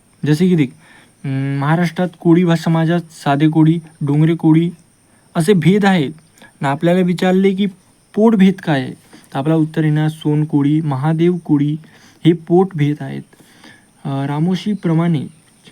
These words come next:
महाराष्ट्रातील कोळी बांधवांचे बांध-, बांधव देखील गडकिल्ल्यांचा बंदोबस्त पाहत असत. काय? कोळी बांधव, कोळी बांधव देखील गडकिल्ल-, गडकिल्ल्यांचा बंदोबस्त पाहत असत.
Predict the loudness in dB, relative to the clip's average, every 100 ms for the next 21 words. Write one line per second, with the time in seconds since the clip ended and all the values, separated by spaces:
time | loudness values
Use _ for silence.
0 | _ -10 -4 -2 -2 -2 -4 -2 -2 -2
1 | 0 2 2 2 4 4 2 -2 -8 -10
2 | _ _ _ _ _ _ -12 -4 -2 -2
3 | -2 -2 0 2 2 0 0 -4 -4 -10
4 | -20 -20 _ -8 0 0 0 0 2 0
5 | -2 -2 -4 -2 -2 0 0 -2 -4 -10
6 | -6 -6 -8 -12 -12 -14 -16 _ _ _
7 | _ _ _ _ _ -2 -2 -2 -10 _
8 | _ _ _ 2 4 4 4 4 2 0
9 | -4 -4 0 2 2 2 2 0 -2 -2
10 | -6 -2 0 0 0 -4 -4 -6 -4 -2
11 | 0 0 0 -2 -4 -4 -2 -2 -2 -4
12 | -6 -8 -6 -10 -10